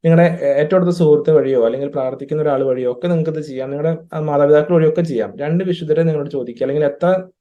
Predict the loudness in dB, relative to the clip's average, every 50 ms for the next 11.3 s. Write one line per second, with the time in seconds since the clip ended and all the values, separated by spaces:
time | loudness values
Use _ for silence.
0 | -14 -14 -12 -10 -6 -4 -2 -2 -2 -2 -2 -2 0 0 2 0 0 0 -2 -2
1 | -4 -4 -2 0 0 0 0 0 -2 -4 -4 -8 _ _ _ _ _ _ -12 -8
2 | -4 -2 0 2 2 0 2 2 2 2 2 0 0 0 0 0 0 0 0 -4
3 | -6 -6 _ _ _ _ _ -4 -2 2 2 4 4 4 0 0 -2 -2 0 0
4 | 0 0 -2 -2 -4 -6 -6 -4 -4 -4 -4 -2 -4 -4 -4 -4 -6 -6 -6 -6
5 | -6 -4 -4 -2 -2 -2 -2 -4 -6 -8 -12 -12 -10 _ -6 -4 0 2 2 4
6 | 4 4 4 4 2 2 4 2 2 2 2 0 0 0 0 -4 -4 -4 -6 -6
7 | -6 -4 -6 -4 -4 -2 -4 -4 -6 -8 -10 -12 -6 -6 -4 -2 0 0 0 0
8 | 0 0 -2 -2 -2 -2 -2 -2 -2 -4 -6 -4 -4 -2 -2 -2 -2 -2 -6 -6
9 | -8 -10 -10 -8 -6 -6 -6 -6 -6 -2 0 2 4 4 4 4 2 4 4 4
10 | 4 4 4 4 4 4 2 0 0 -2 0 -2 0 0 0 -2 -2 -2 -6 -8
11 | -6 -6 -4 -4 -6 -6